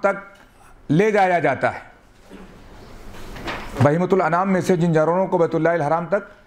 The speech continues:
ले जाया जाता है अल्लाह के तक़र्रुब के लिए। जाहिर बात, अल्लाह के तक़र्रुब के लिए मकसूद क्या होता है? उसको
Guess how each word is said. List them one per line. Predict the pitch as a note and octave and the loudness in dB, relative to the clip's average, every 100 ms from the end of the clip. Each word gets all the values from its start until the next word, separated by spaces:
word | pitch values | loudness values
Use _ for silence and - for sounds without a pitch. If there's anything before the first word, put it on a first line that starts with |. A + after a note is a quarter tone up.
| _ - | _ -6
ले | C3+ G3+ | 0 2
जाया | G#3 G3 F#3 | 2 2 2
जाता | E3 D3+ D3+ | 0 0 0
है | C#3+ A3+ - | 0 -4 -6
अल्लाह | C#3+ E3+ | -2 0
के | E3+ F#3 | 0 -2
तक़र्रुब | D#3+ D3 C#3+ - | -2 0 -2 -2
के | A#2+ | -4
लिए। | G#2+ - - - - - - - - | -4 -10 -16 -20 -20 -20 -20 -20 0
जाहिर | C3 F3 | 0 2
बात, | F#3 F#3 | 0 2
अल्लाह | D#3+ E3+ | 2 2
के | F#3+ | 2
तक़र्रुब | F#3+ F3 F#3+ F#3+ | 0 0 0 0
के | G3 | 0
लिए | G3 | 0
मकसूद | F3 G#3+ - | 0 -2 0
क्या | G#3 | 0
होता | G3+ G#3 | 2 0
है? | |
उसको | F#3+ A3+ | 0 0